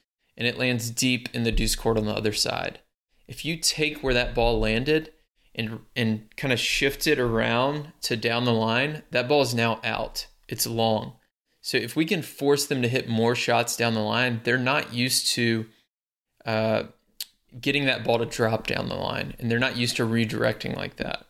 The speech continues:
because they've, uh, in juniors, they, they've rallied cross court their whole lives. So, um,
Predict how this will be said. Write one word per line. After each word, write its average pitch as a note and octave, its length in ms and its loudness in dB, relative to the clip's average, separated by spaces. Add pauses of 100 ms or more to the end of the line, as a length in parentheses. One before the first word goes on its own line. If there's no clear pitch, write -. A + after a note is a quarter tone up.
because A#2 260 -6
they've, A2+ 300 0 (460)
uh, - 60 -6
in A2 260 0
juniors, A#2+ 520 4
they, A2+ 220 -2
they've A2+ 260 -4
rallied A2+ 400 2
cross A#2 300 0
court A#2 300 0
their A#2 100 2
whole A2 180 2
lives. - 480 -4
So, A#2+ 360 0 (640)
um, A2 320 -2